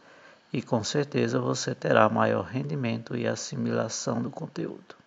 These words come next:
Portanto, selecione as tarefas de maior valor primeiro, porque,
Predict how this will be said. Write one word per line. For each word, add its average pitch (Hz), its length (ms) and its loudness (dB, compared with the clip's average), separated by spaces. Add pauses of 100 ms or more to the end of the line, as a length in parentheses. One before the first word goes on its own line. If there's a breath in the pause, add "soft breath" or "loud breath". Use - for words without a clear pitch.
(760 soft breath)
Portanto, - 560 -2 (520 loud breath)
selecione 139 600 4
as 156 100 2
tarefas 113 460 6
de 113 80 -2
maior 107 260 4
valor 117 460 0 (260)
primeiro, 123 520 -2
porque, 135 520 -6